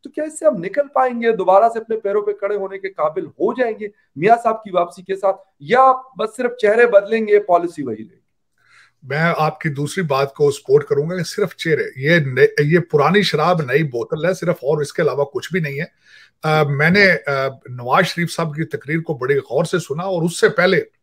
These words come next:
Speaker 2: मैं पहले ही जख्मी था कुछ आपके हालात की वजह से। जिस तरीके से एक चार, चार हफ्ते के लिए मियां साहब गए थे, चार साल वहां रहे और फिर उसके बाद चार मिनट के अंदर अंदर आपकी जो, अ, जो, अ, उनको बेल हो गई।
Speaker 1: बिल्कुल।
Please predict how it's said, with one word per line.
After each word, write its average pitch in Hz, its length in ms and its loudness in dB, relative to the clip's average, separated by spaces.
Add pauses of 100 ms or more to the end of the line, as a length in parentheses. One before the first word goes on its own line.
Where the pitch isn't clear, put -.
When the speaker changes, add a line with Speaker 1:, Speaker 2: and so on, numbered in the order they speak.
(120)
Speaker 2:
मैं 185 140 2
पहले 208 280 2
ही 196 400 -2 (480)
जख्मी 202 440 0
था 160 180 -4
कुछ - 400 -6
आपके 147 300 -2
हालात 135 640 0
की 143 60 -10
वजह 139 260 0
से। 175 220 -8 (560)
जिस 214 300 2
तरीके 180 300 2
से 185 300 2 (100)
एक 175 260 0 (120)
चार, 202 540 2 (200)
चार 202 220 0
हफ्ते 165 300 -4
के 165 100 -6
लिए 180 180 -2
मियां 160 220 -4
साहब 175 240 -4
गए 165 180 -4
थे, 175 140 -4
चार 196 440 0
साल 185 300 -2
वहां 185 300 -2
रहे 190 240 2 (420)
और 208 120 2
फिर 226 180 2
उसके 233 280 0
बाद 220 340 0
चार 254 340 2
मिनट 208 280 0
के 190 120 -4
अंदर 175 220 -2
अंदर 165 240 -2
आपकी 151 340 -4
जो, 147 140 -2
अ, 131 260 -6
जो, 127 340 -6
अ, 120 340 -12
उनको 131 240 -12
बेल 113 260 -6
हो 82 60 -18
गई। - 180 -20
Speaker 1:
बिल्कुल। - 160 -20